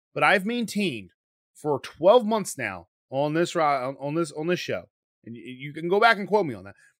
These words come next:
I really thought if this team were a hundred percent healthy last year, they would have made a push for the playoffs. They would have made the playoffs. I think this upcoming season, again, I'm not being speak because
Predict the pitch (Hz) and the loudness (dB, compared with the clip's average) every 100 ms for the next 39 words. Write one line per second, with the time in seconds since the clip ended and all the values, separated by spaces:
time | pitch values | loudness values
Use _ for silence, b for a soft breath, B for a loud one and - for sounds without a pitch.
0 | _ _ 147 156 190 208 208 196 185 127 | _ _ 2 6 8 8 6 2 2 -2
1 | 143 170 - 196 165 135 170 156 180 151 | 0 0 -4 -4 -4 -2 -2 -2 -4 -4
2 | 151 156 165 165 175 175 - _ _ _ | -4 -2 -4 -2 -4 -4 -6 _ _ _
3 | 135 160 165 156 147 - 151 - 127 131 | 2 4 4 2 -2 0 -2 -2 -8 -4
4 | 123 110 131 117 113 95 104 87 - - | -4 -2 -6 -6 -8 -10 -12 -14 -18 -20
5 | _ _ _ _ _ - 143 175 156 170 | _ _ _ _ _ -4 2 2 2 -2
6 | 180 180 175 165 - 170 196 208 - _ | -2 0 -2 -2 -6 -6 -6 -10 -14 _
7 | _ _ _ _ 127 143 151 123 135 165 | _ _ _ _ -4 -2 -2 -2 -2 -2
8 | 180 139 170 160 143 - - - 180 - | -2 -2 -2 -2 -6 -10 -10 -8 -8 -8
9 | 135 143 151 147 127 | -12 -6 0 0 -2